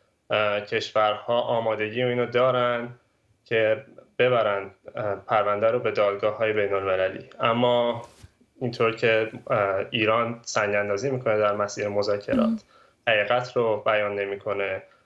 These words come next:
Speaker 1: همکاری نمی‌کنه در تحقیقات و همینطور به قانون شکنی داره ادامه می‌ده، ما امید داریم که در سال آینده از کانادا و اوکراین، اه، این، اینو ببینیم که،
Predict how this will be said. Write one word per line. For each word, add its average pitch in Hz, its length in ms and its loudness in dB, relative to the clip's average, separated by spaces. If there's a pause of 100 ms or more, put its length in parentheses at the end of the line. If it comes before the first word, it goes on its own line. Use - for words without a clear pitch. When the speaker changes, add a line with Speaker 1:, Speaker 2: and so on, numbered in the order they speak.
(220)
Speaker 1:
همکاری 110 460 2
نمی‌کنه 113 460 0
در 104 200 2
تحقیقات 101 880 -2 (160)
و 104 380 2 (180)
همینطور 123 360 0
به 113 100 0
قانون 107 300 0
شکنی 110 360 -2
داره 110 240 2
ادامه 110 280 0
می‌ده، 127 460 2 (600)
ما 135 100 4
امید 131 380 2
داریم 107 460 0 (400)
که 104 220 2
در 104 180 2
سال 113 280 -2
آینده 98 800 0 (460)
از - 200 -2
کانادا 113 380 0
و 113 40 2
اوکراین، 110 500 0 (580)
اه، 95 420 0 (140)
این، 107 300 -2 (720)
اینو 113 180 0
ببینیم 104 520 0
که، 95 380 -4